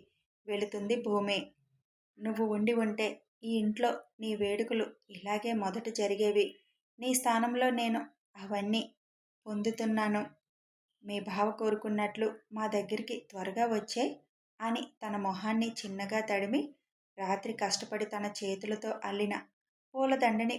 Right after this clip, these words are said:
వేస్తుంది. తర్వాత హర్ష గారి భార్య ఫోటోకి కూడా దండ వేసి హర్ష గారి దగ్గరికి వస్తుంది.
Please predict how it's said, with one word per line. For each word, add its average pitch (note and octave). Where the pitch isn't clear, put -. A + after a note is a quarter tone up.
వేస్తుంది. G#3
తర్వాత G#3
హర్ష G3+
గారి G#3
భార్య G3
ఫోటోకి G#3
కూడా G3+
దండ F#3
వేసి G#3
హర్ష F#3+
గారి G#3
దగ్గరికి G3+
వస్తుంది. G3+